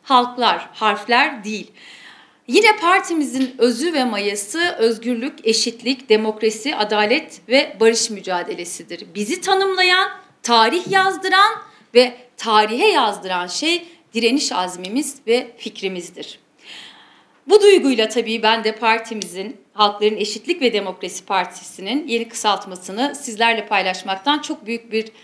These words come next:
memnuniyet duymakla birlikte çok da büyük bir onur duyuyorum. Köklü bir direniş geleneğinden, mücadele anlarından ve zamanın içinden süzülen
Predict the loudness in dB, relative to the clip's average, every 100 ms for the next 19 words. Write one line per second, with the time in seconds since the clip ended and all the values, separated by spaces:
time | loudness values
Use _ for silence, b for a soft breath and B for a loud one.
0 | b -2 -2 0 0 0 0 -4 -6 -6
1 | -6 -10 -8 -10 -8 -6 -6 -8 -6 -6
2 | -6 -10 -6 -8 -8 B B 2 2 2
3 | -2 -10 -8 -4 -4 -6 -14 B B B
4 | 0 0 2 0 2 -2 -4 -6 -6 -10
5 | -10 -8 -8 -10 -8 -2 -2 -2 -8 -14
6 | -4 -2 -2 -2 -2 -2 -4 -8 -8 -4
7 | -2 -2 -4 B B 4 4 2 0 0
8 | 2 0 0 -6 -6 -2 0 -2 -4 -12
9 | -12 -4 -2 -2 -4